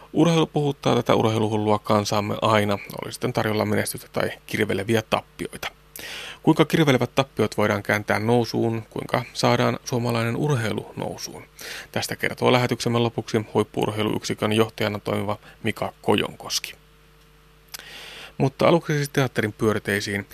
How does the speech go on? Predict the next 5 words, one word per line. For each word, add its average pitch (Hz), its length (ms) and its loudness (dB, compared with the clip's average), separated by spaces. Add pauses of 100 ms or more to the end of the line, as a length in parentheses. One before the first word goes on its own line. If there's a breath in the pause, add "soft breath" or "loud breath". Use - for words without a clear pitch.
(480 loud breath)
Kuopion - 300 0
kaupunginteatterin 117 800 0
lavalla 104 500 2
rakastetaan, 120 840 -2
kaivataan, 113 760 0